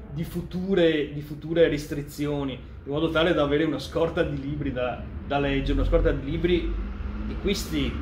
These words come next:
argomenti, che trattassero gli argomenti di cui loro sono appassionati, eh, per poter prepararsi, tra virgolette, a, a un, a, a una futura chiusura. Questo, eh,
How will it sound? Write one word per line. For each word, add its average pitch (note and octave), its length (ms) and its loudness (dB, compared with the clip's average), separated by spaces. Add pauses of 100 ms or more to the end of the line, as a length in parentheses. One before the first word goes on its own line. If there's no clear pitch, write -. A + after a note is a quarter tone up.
(200)
argomenti, C3 720 -2
che A#2+ 160 -8
trattassero C#3 440 -2
gli C3+ 80 0
argomenti C3 600 0 (240)
di - 100 -2
cui D3 160 2
loro D3+ 180 2
sono C#3+ 200 -2
appassionati, C3+ 960 -2 (300)
eh, B2 260 -4 (220)
per D#3+ 120 0
poter F3 300 2
prepararsi, D3 720 2
tra C#3+ 140 -4
virgolette, C#3 680 -2
a, A#2+ 240 0 (300)
a A#2+ 420 -4
un, C3+ 260 -2
a, B2 600 -4 (160)
a C#3+ 80 -2
una D#3 180 0
futura D#3+ 480 2
chiusura. C3 580 -6 (1400)
Questo, G3+ 680 2
eh, C3+ 880 -2